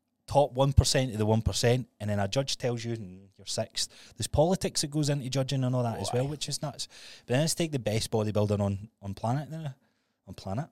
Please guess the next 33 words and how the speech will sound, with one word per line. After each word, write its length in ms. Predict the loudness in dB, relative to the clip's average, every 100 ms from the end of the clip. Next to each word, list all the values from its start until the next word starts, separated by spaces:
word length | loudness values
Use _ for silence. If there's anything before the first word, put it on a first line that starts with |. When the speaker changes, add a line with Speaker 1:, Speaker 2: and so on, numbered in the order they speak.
| -10
Speaker 1:
on 160 | -10
planet 360 | 0 2 2 0
Earth 180 | -2 -4
there 100 | -4
just 260 | 0 0
now, 160 | 2 0 0 -12 _ _ _
Sebum. 400 | -4 2 2 0 -4 _ _
What's 180 | -4 0
his 140 | 0
tagline? 540 | 0 -2 -2 0 -2 -2 _ _ _ _
"Skinny 320 | -4 0 2
bitch," 440 | 2 -2 -6 -12 -14 -12
Speaker 2:
Aye. 100 | -4
Speaker 1:
right? 220 | -2 -4 -12 -14
Speaker 2:
Aye. 200 | -14 -14 _ _ _ _
Speaker 1:
And, 200 | -2 -2 -2 -2
and 120 | 0
I 40 |
know 180 | 2 2
it's 120 | 2
tongue 200 | 2 2
in 60 | 2
cheek 160 | -2
and 100 | -2
it's 160 | -4 -4
jokes 460 | 0 2 0 -2 -4
and 80 | -2
all 80 | -2
that 120 | -2
sort 220 | 0 -2
of 60 | -2
stuff, 320 | 0 -2 0
but 240 | 2 2